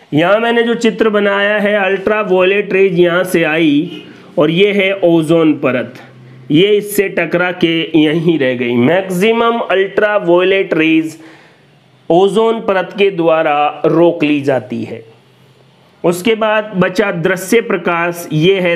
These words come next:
दृश्य प्रकाश। दृश्य प्रकाश ओजोन परत से आगे और यहाँ पृथ्वी पर आ गया। दृश्य प्रकाश का मैक्सिमम पार्ट पृथ्वी के द्वारा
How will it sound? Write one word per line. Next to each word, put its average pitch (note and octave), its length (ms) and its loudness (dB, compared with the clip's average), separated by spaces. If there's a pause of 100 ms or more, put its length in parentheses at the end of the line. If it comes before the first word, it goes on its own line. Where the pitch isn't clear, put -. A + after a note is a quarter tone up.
(120)
दृश्य D#3 380 0
प्रकाश। A2 560 -8 (600)
दृश्य G3 360 0
प्रकाश G3+ 600 -4
ओजोन G3 480 2
परत F#3 220 0
से F#3+ 180 -2
आगे E3+ 680 -2
और D#3+ 240 0
यहाँ D#3 340 0
पृथ्वी D#3+ 480 0
पर B2+ 200 -4
आ A#2+ 140 -2
गया। F#2+ 240 -10 (1400)
दृश्य G3 420 0
प्रकाश G#3 520 -4
का F#3+ 240 0
मैक्सिमम F#3 800 2
पार्ट F3 460 -2 (720)
पृथ्वी G3+ 440 2
के A#3 200 2
द्वारा F3 460 0